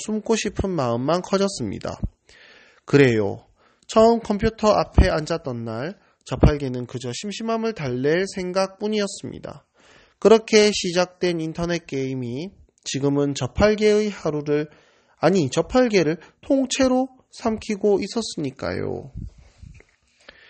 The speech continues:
스승님은 말씀을 멈추셨고 손오공은 가만히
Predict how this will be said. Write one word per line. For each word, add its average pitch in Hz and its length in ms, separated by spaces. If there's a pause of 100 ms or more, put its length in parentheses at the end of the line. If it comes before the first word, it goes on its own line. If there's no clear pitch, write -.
(260)
스승님은 175 920
말씀을 139 520
멈추셨고 123 960 (260)
손오공은 156 760
가만히 120 640